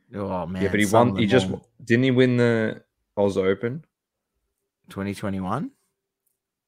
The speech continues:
Speaker 2: Uh, it was Djokovic.
Speaker 1: Mate.
Speaker 2: No, twenty twenty. I think he won, didn't he?
Speaker 1: Uh, I don't know. He won an Oz Open. He did win one. Um, but anyway, I just
Speaker 2: Maybe it's
Speaker 1: think,
Speaker 2: even
Speaker 1: ladies and
Speaker 2: earlier. It's
Speaker 1: gentlemen,
Speaker 2: pre-pandemic.
Speaker 1: as you can see, um,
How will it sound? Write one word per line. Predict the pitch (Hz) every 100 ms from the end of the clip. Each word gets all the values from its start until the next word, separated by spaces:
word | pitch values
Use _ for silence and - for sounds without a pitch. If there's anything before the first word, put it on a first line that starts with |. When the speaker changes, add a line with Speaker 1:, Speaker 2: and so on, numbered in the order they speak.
| _ _ _ _ _ _ _ _ 95
Speaker 2:
Uh, | 90
it | 90
was | 82
Djokovic. | 95 85 87 87 95
Speaker 1:
Mate. | 95 98
Speaker 2:
No, | 90
twenty | - 104 95
twenty. | - - 92 90 85 85 80 - _ _ -
I |
think | 87 85
he | 85
won, | 85 107 120
didn't | 110 127
he? | 156 - _ - _ _ _ _ -
Speaker 1:
Uh, | 78 - - -
I | -
don't | - -
know. | 90
He | 85
won | 95 90
an | -
Oz | - -
Open. | - - -
He |
did | - -
win | - - -
one. | - 110 _ _ _ _ _ _ _ _ -
Um, | 110 110 98
but | 135 139
anyway, | 120 101 90 - -
I | 139
just | 147 160
Speaker 2:
Maybe | 107 113 143
it's |
Speaker 1:
think, | 92
Speaker 2:
even | 85
Speaker 1:
ladies | 131 101
and |
Speaker 2:
earlier. | 87
It's | 82
Speaker 1:
gentlemen, | 123 120 123 120
Speaker 2:
pre-pandemic. | 90 85 127 135
Speaker 1:
as |
you | 127
can | 123
see, | 110 120 120 120 113 _ _ - - _ _ -
um, | 101 104 104